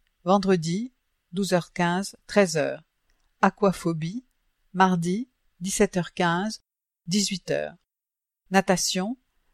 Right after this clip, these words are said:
perfectionnement, sport, santé, bien-être, lundi, douze heures quinze, treize heures. Le grand retour des inscriptions aux activités du Cercle des nageurs de la Marne Charenton,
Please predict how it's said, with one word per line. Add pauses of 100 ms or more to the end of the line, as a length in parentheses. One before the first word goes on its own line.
(140)
perfectionnement,
sport,
santé, (100)
bien-être, (400)
lundi, (380)
douze
heures
quinze, (440)
treize
heures. (1500)
Le
grand
retour
des
inscriptions
aux
activités
du
Cercle
des
nageurs
de
la
Marne
Charenton,